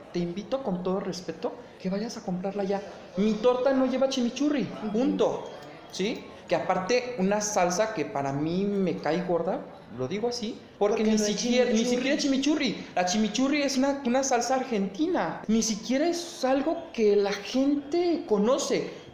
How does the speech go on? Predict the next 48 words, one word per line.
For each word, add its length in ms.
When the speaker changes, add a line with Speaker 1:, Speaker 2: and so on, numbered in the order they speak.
Speaker 1:
Y 60
hubo 160
un 60
momento 340
en 60
el 80
que 80
dije, 160
"Bueno, 220
la 140
próxima 360
vez 160
que 80
me 60
pida 220
chimichurri", 460
porque 220
era 80
una 340
clienta 380
que 100
siempre 260
me 80
pedía, 380
"le 140
voy 180
a 40
dar 100
una 160
chimichurri 400
arge-, 340
argentina 520
y 20
decirle, 240
'Esto 160
es 80
para 180
mí, 100
es 80
una 120
chimichurri, 520
no 140
sé 140
qué 160
es 40
lo 120
que 80
tú 120